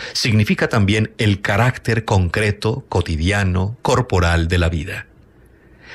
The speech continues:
Decir que la novela es el arte de la prosa no es, pues, una perogrullada.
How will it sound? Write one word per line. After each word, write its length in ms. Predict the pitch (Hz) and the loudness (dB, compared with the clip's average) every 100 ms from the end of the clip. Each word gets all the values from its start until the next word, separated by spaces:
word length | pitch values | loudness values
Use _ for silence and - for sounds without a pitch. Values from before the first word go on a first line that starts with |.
| - | -4
Decir 480 | 101 107 - 190 160 | 0 0 2 2 2
que 100 | 123 | 0
la 100 | 95 | 0
novela 380 | 85 90 80 85 | 2 2 2 2
es 160 | 85 | 2
el 120 | - | 2
arte 300 | 101 139 117 - | 2 0 0 0
de 80 | |
la 120 | 87 80 | 0 0
prosa 320 | 101 92 98 | 0 2 2
no 220 | 107 151 | 4 4
es, 200 | 151 147 | 2 0
pues, 380 | - 147 151 - _ - - | 0 0 0 -8 _ -18 -2
una 240 | 107 90 | 2 2
perogrullada. 760 | 95 87 85 80 120 95 80 | 2 2 2 2 2 0 -4